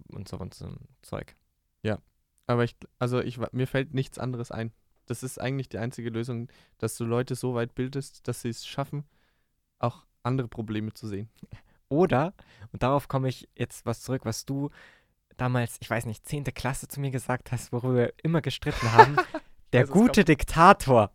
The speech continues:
Speaker 1: <laughs> Also wenn es einen, äh, König oder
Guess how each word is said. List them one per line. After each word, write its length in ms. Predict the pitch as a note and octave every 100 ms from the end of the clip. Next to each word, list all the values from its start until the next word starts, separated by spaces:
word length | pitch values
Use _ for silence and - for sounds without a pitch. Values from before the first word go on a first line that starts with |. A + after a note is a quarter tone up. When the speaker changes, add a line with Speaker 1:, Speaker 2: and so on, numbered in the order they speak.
| -
Speaker 1:
<laughs> 280 | A#2 - - D3+ - - -
Also 220 | B2+ A2+
wenn 220 | D3 F#3+ G3+
es 200 | D#3+ -
einen, 520 | C#3+ C#3+ C#3+ C#3 B2+ - - _ _ _
äh, 380 | - B2 A#2+ A2+ - _ _ _ _
König 580 | - D#3 G#3 G#3 D3+ -
oder 420 | C#3+ A#2+ A#2 A2